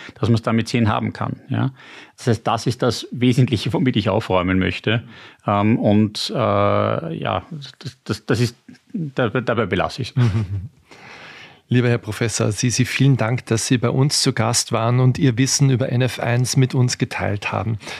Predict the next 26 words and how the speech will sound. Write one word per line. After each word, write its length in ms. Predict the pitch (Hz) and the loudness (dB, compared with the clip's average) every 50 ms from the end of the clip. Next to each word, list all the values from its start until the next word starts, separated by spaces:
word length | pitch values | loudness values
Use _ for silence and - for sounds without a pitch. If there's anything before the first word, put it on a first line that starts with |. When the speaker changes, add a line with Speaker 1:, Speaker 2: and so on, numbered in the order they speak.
| - - - | -12 -6 -2
Speaker 2:
Wenn 200 | 131 147 180 180 | 0 2 2 2
Sie 280 | 151 - 170 165 165 - | 2 2 2 2 2 2
aus 340 | - 127 127 131 - - | 2 2 0 2 0 -4
unserem 540 | - - - 139 147 143 127 131 123 120 120 | -4 -2 0 2 2 4 4 2 2 2 2
Gespräch 680 | 113 120 - - - - 113 113 117 113 107 - - - | 2 0 0 -2 -2 -2 0 2 2 0 -2 -4 -6 -6
einen 380 | - 113 123 131 135 135 127 - | -4 -2 0 2 2 2 2 2
Tipp 260 | - 139 135 - 131 | 0 -2 -2 -2 -2
an 160 | 127 123 117 | -2 -2 0
Familien, 640 | - 127 123 120 123 131 127 120 120 120 117 113 107 - - | 0 2 2 4 4 4 4 4 4 2 2 0 0 -2 -4
Betroffene 720 | - 110 - - 127 113 - - - 117 117 113 110 95 - - | -8 -8 -6 -2 -4 -4 -2 -2 -2 0 2 2 0 0 0 0
mitgeben 480 | 123 113 - - 117 110 104 107 104 | 0 0 0 0 0 0 2 0 0
dürften, 400 | - - 107 - - - 107 98 - - - - - - - - _ - | 0 -2 -4 -4 -2 -4 -6 -6 -6 -10 -18 -18 -20 -20 -20 -12 _ -2
welcher 340 | 117 120 107 - - 104 101 | -2 -2 -2 -2 -2 -2 -2
wäre 260 | 110 107 95 104 104 | -2 -2 -2 -4 -4
das? 400 | - - - - - - - - - _ - - - - _ _ _ _ _ _ _ _ _ _ _ _ _ _ | -6 -8 -12 -12 -12 -16 -16 -18 -20 _ -20 -20 -20 -20 _ _ _ _ _ _ _ _ _ _ _ _ _ _
Speaker 1:
Ich 160 | - 117 - | -18 -16 -8
glaube, 220 | - 131 127 131 - | -2 -2 -2 0 0
das 180 | - 107 95 | 0 0 2
Wichtige 420 | 110 117 120 - - 120 107 120 117 | 2 0 0 0 0 0 2 2 2
ist 380 | 117 113 104 - - - - | 2 0 -2 -4 -6 -12 -10
zu 100 | - - | -6 -6
sagen, 600 | 104 90 101 90 92 95 104 104 101 107 - - - _ - - | -4 -2 0 0 2 2 4 4 4 4 2 0 -6 _ -20 -20
Sie 200 | - - - 120 | -10 -4 -2 0
sind 180 | 95 104 107 101 | 2 2 4 4
nicht 220 | 107 110 - - | 2 2 0 -2
alleine. 400 | 107 87 82 80 82 101 123 135 | -2 0 0 2 2 0 0 -2